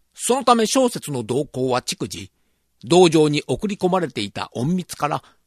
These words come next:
幕閣たちに報告され、小説に対する幕府の圧力は日増しに厳しさを増していっ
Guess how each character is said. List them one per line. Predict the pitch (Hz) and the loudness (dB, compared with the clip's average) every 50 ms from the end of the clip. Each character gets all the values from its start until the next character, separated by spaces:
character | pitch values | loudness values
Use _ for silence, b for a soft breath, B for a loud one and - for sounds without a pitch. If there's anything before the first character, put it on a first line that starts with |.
| _ _ | _ _
幕 | - 170 - - _ | -6 -6 -6 -8 _
閣 | - 277 247 - - | -6 -6 -6 -6 -10
た | - 156 - | -10 -10 -10
ち | - - | -8 -10
に | 110 101 - | -8 -8 -8
報 | - - - 127 151 | -12 -8 -4 -4 -2
告 | - 185 156 135 - | 0 -2 -4 -4 -6
さ | - 127 117 | -2 -2 0
れ、 | 117 120 117 - _ _ _ _ _ _ _ _ _ | 0 0 -4 -6 _ _ _ _ _ _ _ _ _
小 | - - 180 190 180 | 0 4 6 6 6
説 | - 160 - - | 4 0 -4 -4
に | 160 151 135 | -4 -4 -4
対 | - 160 160 156 131 | -2 -2 -2 -2 -2
す | - - 143 | -4 -4 -4
る | 139 127 113 120 _ _ | -6 -6 -8 -12 _ _
幕 | - 202 - - - | -2 -2 -2 -4 -12
府 | - 151 | -8 -8
の | 147 - - | -8 -4 -4
圧 | - - - - | -6 -6 -4 -6
力 | 127 113 - _ - | -8 -8 -8 _ -12
は | 104 87 | -12 -12
日 | - - - - - | -12 -16 -18 -14 -2
増 | 110 - - | 2 4 4
し | - - | 4 4
に | 196 190 175 - | 2 2 0 0
厳 | - 190 175 175 | -6 -8 -6 -4
し | 156 - | -4 -4
さ | - - 143 | -2 -2 -2
を | 127 127 | -2 0
増 | 120 113 | -2 -4
し | - - - | -4 -6 -8
て | - - | -8 -6
い | - 151 | -6 -6
っ | - | -8